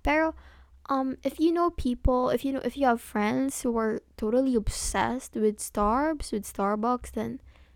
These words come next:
yeah, parang ganon. Pero for me, it's not the whole cafe itself. It's this certain coffee. That's it. But yeah, anyway,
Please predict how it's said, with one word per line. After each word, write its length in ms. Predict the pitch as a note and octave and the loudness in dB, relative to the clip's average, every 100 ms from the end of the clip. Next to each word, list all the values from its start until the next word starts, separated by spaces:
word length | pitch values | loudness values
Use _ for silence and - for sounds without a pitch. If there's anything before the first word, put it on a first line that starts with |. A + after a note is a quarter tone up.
| _ | _
yeah, 180 | - A#3+ | -8 0
parang 380 | D4+ F4 E4 | 4 4 4
ganon. 420 | B3+ G#3 G3 G#3+ G#3+ | 0 2 2 0 2
Pero 220 | B3+ B3+ | 2 0
for 200 | - A#3 | -2 -2
me, 360 | A#3 A#3+ A#3+ - - - - _ | -2 -2 -2 -6 -16 -20 -20 _
it's 200 | - B3+ C4+ | -4 -2 0
not 260 | B3 B3+ | 0 0
the 120 | - A#3+ - | 0 0 0
whole 440 | A#3+ A3 G#3+ G#3+ A#3+ - _ _ _ _ _ _ _ - - | 0 2 0 -2 -8 -18 _ _ _ _ _ _ _ -20 -8
cafe 560 | - A3+ A3+ A#3+ A#3+ | 2 4 4 2 4
itself. 680 | C#4+ C#4+ - E4 E4+ F4 - - - - - | 4 2 -2 2 4 4 -2 -14 -20 -20 -6
It's 360 | A#3 - - - _ _ _ - _ | -6 -6 -12 -18 _ _ _ -20 _
this 200 | - A#3 | 4 4
certain 640 | - - A#3 G#3 - G#3 A#3 _ _ - - | 2 -4 -4 -4 -4 -6 -8 _ _ -20 -10
coffee. 560 | - G3+ - - - - | 0 2 0 -4 -8 -8
That's 240 | - A#3 - | -8 -8 -10
it. 300 | - - - - - | -12 -12 -18 -20 -4
But 160 | - C4+ | -2 -2
yeah, 120 | - - | -4 -8
anyway, 380 | D4+ C4 A#3+ | -4 -4 -4